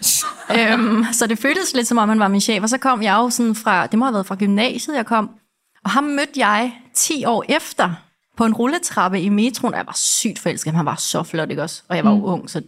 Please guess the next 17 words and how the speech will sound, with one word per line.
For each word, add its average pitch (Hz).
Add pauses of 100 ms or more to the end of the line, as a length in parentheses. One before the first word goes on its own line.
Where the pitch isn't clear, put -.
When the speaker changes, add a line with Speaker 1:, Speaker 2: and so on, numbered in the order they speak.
Speaker 1:
altså, 147 (100)
og 170
han 175
var 185
gift 214
og 202
sådan -
noget. - (300)
Så -
mødte 277
jeg 302
ham 254
på 233
en 220
rulletrappe 240
i 220
metroen, 254